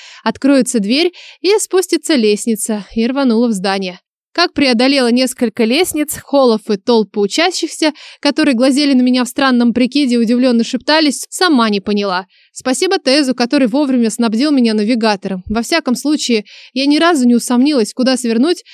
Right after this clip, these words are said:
и в какую сторону устремиться. Очнулась я только уже в отдельном крыле в апартаментах, где имелось все необходимое для жизни. Ванная с душем, кухонька с какими-то агрегатами, похожими на плиту и холодильник, и спальня с кроватью, тумбочками и гардеробом,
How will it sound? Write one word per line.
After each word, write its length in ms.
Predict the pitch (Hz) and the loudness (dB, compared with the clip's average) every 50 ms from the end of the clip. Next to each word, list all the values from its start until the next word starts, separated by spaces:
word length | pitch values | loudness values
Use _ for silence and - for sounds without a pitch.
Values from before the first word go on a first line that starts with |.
| - - - _ | -20 -20 -10 _
и 120 | - 359 | -4 -4
в 20 | - | -2
какую 320 | - 262 233 - 285 302 | -2 -6 -2 0 -2 -2
сторону 380 | - - - 247 262 262 233 226 | -2 -2 -2 -2 0 2 0 0
устремиться. 640 | 220 - - 247 240 214 190 165 - - - 170 _ _ _ _ _ _ | -2 -4 -2 -2 -2 -2 -2 -4 -10 -14 -18 -18 _ _ _ _ _ _
Очнулась 560 | - 233 - - 349 381 370 302 262 254 - | -8 -6 -2 0 0 0 2 2 0 0 0
я 120 | 247 240 | -2 -2
только 300 | 240 - 302 285 247 - | 0 0 -2 -2 -2 -2
уже 260 | 233 233 185 254 254 226 | -2 -2 0 0 -2 0
в 60 | 202 | 0
отдельном 400 | 240 233 208 233 220 214 202 196 | -2 0 0 0 0 0 -2 -6
крыле 360 | - - 233 233 247 285 294 | -4 -2 0 0 0 0 0
в 40 | 269 | -2
апартаментах, 720 | 226 - - 190 - 226 226 233 269 294 - 233 208 - _ - - - - - _ | -4 -4 -8 -6 -4 -2 0 0 0 0 -2 -4 -6 -6 _ -20 -20 -20 -20 -8 _
где 200 | 233 214 294 311 | -2 0 0 2
имелось 340 | 285 262 277 294 269 240 240 | 2 2 2 2 0 -2 -2
все 120 | - - 277 | -2 -2 0
необходимое 640 | 262 240 220 - - 240 240 214 262 254 254 240 | 0 0 0 -2 -2 -2 0 2 2 2 2 0
для 180 | 220 214 247 247 | 0 0 -2 -2
жизни. 460 | 190 190 190 180 - 190 185 190 - _ _ _ _ _ _ _ | -2 -4 -8 -8 -8 -10 -12 -12 -16 _ _ _ _ _ _ _
Ванная 460 | 208 220 269 320 339 339 320 311 302 254 | -4 -2 0 0 2 0 0 0 0 0
с 40 | |
душем, 480 | 214 254 277 262 - - 254 240 247 233 | 0 0 -2 -2 -2 -2 -2 -2 -2 -4
кухонька 540 | - - 262 302 285 - 302 277 262 - 247 | -2 0 0 0 2 2 0 0 0 -2 -4
с 80 | 240 | -4
какими-то 600 | - - 254 254 - 262 247 240 240 - 233 220 | -2 -4 -4 0 0 2 2 2 0 -2 -2 -2
агрегатами, 600 | 214 196 220 233 208 214 220 233 233 240 233 220 | 0 0 -2 -2 0 0 -2 -2 0 0 0 -2
похожими 500 | 214 - 226 - - 240 226 185 220 226 | 0 -2 -6 -2 0 -2 0 2 0 0
на 120 | 214 220 208 | 0 0 -2
плиту 340 | - 220 214 208 - 269 277 | -2 -2 -4 -2 -2 -4 -4
и 60 | 233 | -4
холодильник, 680 | - - 208 208 208 190 214 269 277 269 240 - - _ - - - - - _ | -4 -4 -6 -6 -4 -2 0 2 2 2 0 0 -4 _ -20 -20 -20 -20 -16 _
и 120 | - 277 | -6 -6
спальня 400 | - - - 220 214 220 226 220 | -6 -2 0 0 0 2 0 -2
с 80 | - - | -4 -4
кроватью, 580 | - 220 214 208 208 208 202 - - 196 190 | -6 -6 -4 -2 -4 -4 -4 -6 -10 -12 -12
тумбочками 640 | 190 - 254 277 285 254 233 - - - 214 196 196 | -6 -4 -2 0 0 0 -2 -4 -6 -6 -6 -6 -4
и 40 | 220 | -4
гардеробом, 680 | 214 233 240 208 214 220 208 202 196 190 202 196 196 | -2 -2 0 0 0 0 0 -2 -2 -4 -4 -6 -8